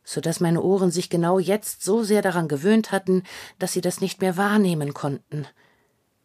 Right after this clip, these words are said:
Ich lag da und war allein mit meinen Gedanken und wusste, um ehrlich zu sein, nicht wirklich, was ich von all dem halten sollte. Ich hatte entschieden, dass es mir wichtig war,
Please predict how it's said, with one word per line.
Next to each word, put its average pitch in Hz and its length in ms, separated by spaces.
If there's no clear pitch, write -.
Ich - 160
lag 165 240
da 180 380
und 175 180
war 190 100
allein 196 380
mit 156 180
meinen 156 260
Gedanken 165 720
und 165 260
wusste, 208 420
um 170 220
ehrlich 175 320
zu 175 140
sein, 170 320
nicht 196 260
wirklich, 160 600
was - 180
ich 160 80
von - 180
all 160 140
dem 156 260
halten 151 360
sollte. 127 480
Ich - 400
hatte 196 280
entschieden, 180 600
dass 160 180
es - 160
mir 151 220
wichtig - 420
war, 117 340